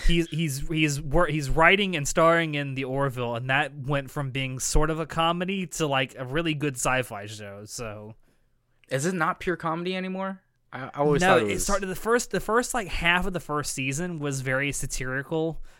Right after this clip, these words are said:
Speaker 1: but it's, it's gotten away from that, and it's become, like, there's a really good sci-fi show.
Speaker 2: Huh. Yeah, I'm never gonna
Speaker 1: I
Speaker 2: check
Speaker 1: really
Speaker 2: it out.
Speaker 1: hope it doesn't get canceled, or if it does, someone picks it up, because it, it, it's really good, and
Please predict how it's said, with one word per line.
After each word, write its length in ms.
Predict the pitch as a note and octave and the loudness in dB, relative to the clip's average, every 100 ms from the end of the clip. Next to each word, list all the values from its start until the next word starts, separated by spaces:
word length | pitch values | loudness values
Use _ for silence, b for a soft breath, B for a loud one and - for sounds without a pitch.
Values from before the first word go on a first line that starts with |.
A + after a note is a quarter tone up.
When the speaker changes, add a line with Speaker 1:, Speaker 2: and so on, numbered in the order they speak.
| - - | -6 0
Speaker 1:
but 320 | D3 C#3 - | 2 0 -4
it's, 280 | D#3 C#3+ - | -8 -8 -8
it's 240 | D3+ - | -6 -6
gotten 380 | - F3+ G3+ F#3+ - | -4 -4 -6 -8 -6
away 400 | E3 G3 A#3+ A3+ | -2 0 -2 -2
from 280 | E3 C#3 | -4 -4
that, 260 | C3 A#2+ B2+ | -4 -6 -6
and 100 | C#3+ | -8
it's 120 | B2+ | -10
become, 360 | - - G3+ G3+ | 0 2 2 0
like, 160 | G#3 | -4
there's 140 | E3 D3 | -4 -4
a 60 | |
really 420 | C3 C3 F3+ G#3+ G3 | -4 -4 -4 -4 -8
good 360 | C#3 E3+ F3 | -2 -2 -2
sci-fi 560 | D3+ D#3+ G3 G#3 A2+ A2 | -2 0 0 0 -4 -6
show. 480 | - A#2+ G2 G2+ A#2 - | -6 -8 -10 -12 -16 -20
Speaker 2:
Huh. 300 | - D#4+ - _ _ _ _ b b | -6 -4 -4 _ _ _ _ b b
Yeah, 160 | D#3 D#3+ | -2 -2
I'm 160 | D#3+ | 0
never 160 | C3 A2+ | -2 -2
gonna 180 | G2 G3 | -4 -4
Speaker 1:
I 20 | |
Speaker 2:
check 180 | G3+ - | -2 -2
Speaker 1:
really 100 | A#3 | 2
Speaker 2:
it 40 | |
out. 40 | F3 | 6
Speaker 1:
hope 200 | F#3+ E3 | 6 4
it 80 | |
doesn't 280 | D3+ D#3 D#3 | 2 2 0
get 140 | C#3 A#2+ | -4 -2
canceled, 500 | C#3+ D3 - D3+ C#3+ | 0 0 0 0 0
or 200 | C#3 C#3+ | 0 -2
if 140 | - | -2
it 140 | C3+ | -6
does, 260 | C#3+ C#3 C3+ | -2 0 0
someone 720 | - D#3+ D#3 E3 D3+ C#3+ C#3 | -2 0 -2 -2 -2 -4 4
picks 300 | C#3 D#3 - | 6 6 2
it 80 | C3 | -2
up, 260 | C#3 C3 C3 | 0 -2 -4
because 460 | C3+ - C3 B2+ | -6 -2 -4 -4
it, 300 | D#3+ D#3 - - | -4 -4 -6 -4
it, 160 | D#3+ - _ _ | -4 -8 _ _
it's 260 | - - - F3 | -10 -8 -10 -8
really 240 | B3 G3+ B2+ | -6 -4 -4
good, 340 | - G3 C#3+ | 0 0 0
and 140 | C3 | -4